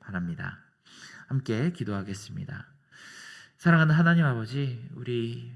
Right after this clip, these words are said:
모든 심령을 하나님 말씀 앞으로 모아주시고 그 말씀을 전하는 모든 입술이, 그 사람이 아무리 부족해 보이거나 아니면 사회적으로 미숙해 보일지라도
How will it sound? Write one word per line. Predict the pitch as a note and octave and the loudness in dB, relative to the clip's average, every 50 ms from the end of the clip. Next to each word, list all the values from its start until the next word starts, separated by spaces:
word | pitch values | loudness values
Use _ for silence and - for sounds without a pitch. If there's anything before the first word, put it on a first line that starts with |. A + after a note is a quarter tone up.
| - _ | -14 _
모든 | - A#2+ A#2+ B2+ C#3 D3 C#3 D3 D3+ D3 C#3+ C#3 C#3 | -4 -2 0 2 2 2 2 2 2 2 2 2 0
심령을 | C3+ - D3 D3+ D3+ D3+ D3 C#3 C3+ C3+ C#3+ | -2 -2 -2 -2 0 0 0 0 0 0 0
하나님 | D3+ D3 D3 C#3 C3+ C3 | 0 0 0 0 -2 -2
말씀 | B2+ A#2 G#2 G2+ A2 A2+ A2 - - - - D3 C#3+ C3+ C3 B2 - | -4 -4 -4 -4 -4 -4 -4 -8 -10 -6 -4 -2 -2 -2 -2 -4 -6
앞으로 | - A#2 A2 - _ _ - - A2 A#2 A2 | -8 -10 -12 -14 _ _ -10 -8 -6 -6 -4
모아주시고 | G#2 G2+ G#2 A2+ A2+ A2 - A#2+ - - - A2+ - - F#2 G2 B2 E3 G3+ - - _ - - - - - - - - - - - - _ | -4 -4 -4 -4 -4 -6 -8 -10 -10 -10 -10 -10 -8 -8 -6 -4 -4 -4 -6 -8 -14 _ -20 -20 -20 -20 -20 -20 -20 -20 -20 -20 -20 -20 _
그 | - E3 | -2 4
말씀을 | D3+ C#3+ D3 C#3+ - E3+ F3 F3 F3 E3+ D#3+ C#3+ | 6 6 6 4 4 4 6 8 8 8 6 4
전하는 | C3+ C#3 C#3 C3+ C3+ C3+ C#3 C#3 C#3 C3 A#2+ | 2 0 0 0 2 2 2 2 2 0 0
모든 | A#2+ B2 B2 A#2+ C3+ C3+ B2+ C3 C3 - | -2 -2 0 0 0 0 0 -2 -2 -2
입술이, | C#3+ C#3 - - - D#3 D3 B2+ C3 B2+ A#2+ A2+ G#2 A2+ - - _ _ _ _ - - - _ _ _ | -4 -4 -4 -6 -4 -4 -2 0 0 0 0 -2 -4 -8 -12 -20 _ _ _ _ -20 -20 -20 _ _ _
그 | - - B2+ | -6 -4 -2
사람이 | B2 D#3+ G3+ G#3+ G#3+ G#3 E3+ C3 A2+ A2+ A#2 G#2 G2+ - - - - - - - - - - - - | 0 2 4 4 6 6 4 4 2 0 -2 -4 -6 -8 -14 -20 -20 -20 -18 -18 -18 -18 -20 -18 -10
아무리 | - - C3 C3 C3+ C3+ C3+ C3 B2+ B2+ B2 A#2+ - | -4 -2 0 0 2 2 2 2 2 2 0 -2 -6
부족해 | - - C3 A#2+ D3 C#3+ - - D3+ C#3 | -8 -8 -4 -2 -2 -2 -2 -2 -2 -2
보이거나 | C3+ C3+ B2+ B2 - A2+ G#2+ A2 G#2+ A2 | -2 -2 -2 -2 -4 -4 -6 -6 -6 -6
아니면 | A2+ A#2 B2 A#2+ B2 B2 | -6 -6 -4 -4 -4 -6
사회적으로 | - - E3+ E3+ E3+ D#3 D#3 D3+ C3+ C3+ C3 B2 | -4 -2 0 0 2 0 0 -2 -2 -4 -4 -4
미숙해 | A2+ A#2 A#2+ B2 D#3+ - - - E3 D3+ C#3+ C3+ C3 B2 A#2 | -4 -6 -6 -6 -8 -10 -6 -4 -2 0 0 -2 -2 -6 -6
보일지라도 | - B2+ A#2+ B2 C3 B2+ - A#2+ A#2 G#2+ G#2 - A2+ A#2+ D#3 F#3+ G3+ | -4 0 0 0 0 -2 -4 -6 -6 -6 -6 -6 -4 -2 -2 -2 -4